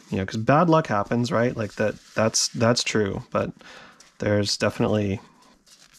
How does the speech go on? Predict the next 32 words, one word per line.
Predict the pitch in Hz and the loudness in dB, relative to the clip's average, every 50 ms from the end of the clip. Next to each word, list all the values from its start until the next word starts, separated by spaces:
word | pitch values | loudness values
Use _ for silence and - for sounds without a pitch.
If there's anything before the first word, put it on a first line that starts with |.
| - _ _ _ - - - _ _ _ _ _ _ _ _ _ - - - - - - - - - - - - _ | -20 _ _ _ -20 -20 -20 _ _ _ _ _ _ _ _ _ -6 -4 -4 -4 -4 -8 -10 -16 -18 -20 -20 -12 _
things | - 131 127 120 | 2 4 4 6
would | 110 110 104 | 4 4 4
go | 117 113 110 | 4 4 4
better | 104 113 123 123 110 107 104 107 107 113 - | 4 4 4 4 4 4 2 0 -2 -6 -8
if | - - | -6 0
I | 113 107 | 2 2
knew | 107 110 113 110 | 4 6 4 4
what | 110 104 | 4 2
I | 104 | 2
was | 104 117 120 | 0 0 2
doing | 131 170 175 127 110 | 4 6 6 6 6
more, | 104 101 95 101 - - - - | 4 2 -2 -4 -6 -8 -8 -4
right? | - 110 107 113 98 | 0 0 0 0 0
So | - - - 107 104 | -2 0 0 2 2
in | 104 101 | 2 0
the | 101 | 0
beginning | 98 104 107 123 123 123 117 113 | -2 0 4 4 6 6 6 4
of | 107 | 4
my | 104 101 95 | 2 -2 -2
career, | - - 101 101 117 131 123 110 104 101 104 - - - - - - - - - - - - - - - | -4 -4 -4 0 2 2 4 4 2 2 0 -4 -8 -20 -20 -20 -20 -20 -20 -20 -20 -20 -20 -16 -8 -4
um, | - - - - - - - - - - _ _ - - | -2 -2 0 0 -2 -4 -6 -8 -12 -20 _ _ -16 -8
you | - - 107 | -2 0 0
know, | 101 98 98 101 - - | 2 0 0 -2 -4 -2
I | - 113 107 | 0 2 2
was | 104 104 113 | 2 2 0
actually | - 117 120 110 - - - 110 107 | 0 2 2 2 0 0 -2 -2 -2
getting, | 107 110 107 107 107 107 104 101 101 104 - - - - _ _ _ _ _ _ - | 0 0 2 2 2 2 0 -2 -4 -6 -8 -16 -20 -20 _ _ _ _ _ _ -8
I | - 113 | -6 -4
don't | 95 87 | -4 -4
know, | 98 107 | -4 -2
some | - - - 139 143 139 | 0 2 4 6 6 4
percentage | - 123 - - - 110 104 - - - - - - - | 4 2 -2 0 0 -2 -2 -2 -4 -6 -4 -6 -6 -8